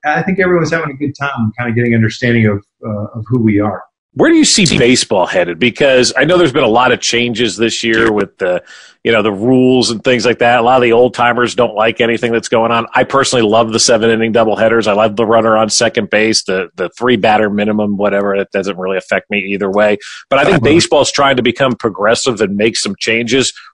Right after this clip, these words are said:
Speaker 2: Where do you see this game headed right now?
Speaker 1: That's a, that's a big question. Um,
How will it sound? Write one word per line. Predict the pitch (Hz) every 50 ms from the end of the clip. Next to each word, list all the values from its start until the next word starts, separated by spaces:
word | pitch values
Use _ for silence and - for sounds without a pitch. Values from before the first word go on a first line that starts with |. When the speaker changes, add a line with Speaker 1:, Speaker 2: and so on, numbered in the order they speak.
| _
Speaker 2:
Where | - 147 185 220
do | 233
you | 208 190 196 175
see | - - 190 170
this | 147 156 143 -
game | - 135 143 135 120
headed | - 120 127 135 120 -
right | 87 82 85 - -
now? | 82 76 69 67 - - _ _ _ _ _ _ _ _ _ _ _ _ _ _ _ _ _ _ _ _ _ _ _ _ _ _ -
Speaker 1:
That's | 127 160 208 - 202
a, | 180 156 151
that's | 139 151 156 -
a | -
big | 135 135 151 156 -
question. | - 147 165 196 190 - 113 98 - - - _ _ _ _ -
Um, | 127 123 123 123 120 117 113 107 101 101 98 95 98 92